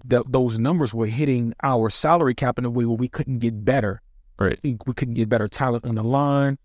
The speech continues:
Speaker 1: on the outside, on the defense, so forth and so on, right? And so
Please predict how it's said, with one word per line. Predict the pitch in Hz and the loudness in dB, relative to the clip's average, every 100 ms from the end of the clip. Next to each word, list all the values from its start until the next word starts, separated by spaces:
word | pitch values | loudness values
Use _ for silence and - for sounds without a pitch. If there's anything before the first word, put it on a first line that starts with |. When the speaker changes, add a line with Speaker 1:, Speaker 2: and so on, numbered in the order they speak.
| _ _ - | _ _ -6
Speaker 1:
on | 117 | -4
the | 117 | 0
outside, | 143 127 - 139 131 131 131 | 0 0 0 2 2 0 -2
on | 131 | -2
the | 113 | -4
defense, | 143 151 143 131 | -2 -4 -4 -4
so | 131 | -4
forth | 117 117 | -4 -4
and | 110 | 0
so | 185 175 | 2 2
on, | 117 | 2
right? | 113 135 147 | 2 0 0
And | 127 | -4
so | - 147 117 113 | 0 2 2 0